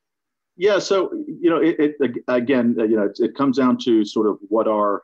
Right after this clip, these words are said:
you know, what are the motives, right? And so, um, uh, it, it's actually hard to say because, um, you know, you could take a cynical position. You could say, "Well, look, there's, um, <laughs> there's a lot of consternation about the, uh, the rise of crypto." Um, and, um, you know, while, you know, everyone will say, "Well, look, it's not a medium of exchange yet."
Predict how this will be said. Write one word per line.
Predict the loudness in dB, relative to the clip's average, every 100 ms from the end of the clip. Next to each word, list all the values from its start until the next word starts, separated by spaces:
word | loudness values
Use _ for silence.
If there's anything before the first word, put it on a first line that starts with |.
| _ _
you | -6
know, | -4
what | -2
are |
the | -2
motives, | -2 -2 -4 -6
right? | -8 -8
And | -10
so, | -8 -6 -4 -4
um, | -6 -8 -16 _ _ -12
uh, | -8 -6 -4 -4
it, | -4
it's | -4 -6
actually | -4 -4
hard | -2 -2 -4
to | -8
say | -6 -6 -6 -10
because, | -12 -8 -8 -6
um, | -8 -8
you | -8
know, | -6
you | -8
could | -8
take | -10
a | -8
cynical | -8 -6 -8
position. | -10 -10 -10 -10
You |
could | -14 -12
say, | -6
"Well, | -4 -6 -8 _ _ _
look, | -8 -4
there's, | -2 -2 -2
um, | -4 -4 -8 -10 -16 -20
<laughs> | -14
there's | -12 -10 -6
a |
lot | -4 -4
of | -6
consternation | -8 -8 -6 -6 -6 -10
about | -14 -14 -14
the, | -12 -10
uh, | -10
the | -10
rise | -10 -12
of | -16
crypto." | -16 -14 -10 -10 -12 _ _ _ -12
Um, | -8 -6 -6 -6 -8 -10 -14
and, | -14 -12 -10
um, | -8 -8 -10 -12
you | -14
know, | -10
while, | -8 -6 -6 -8 -14 _ _ -14
you | -10
know, | -10
everyone | -10 -10
will | -12
say, | -12 -10 -8
"Well, | -8 -6
look, | -8
it's | -10 -12
not | -10
a |
medium | -8 -10 -10 -14
of | -18
exchange | -14 -10 -8 -8 -12
yet." | -14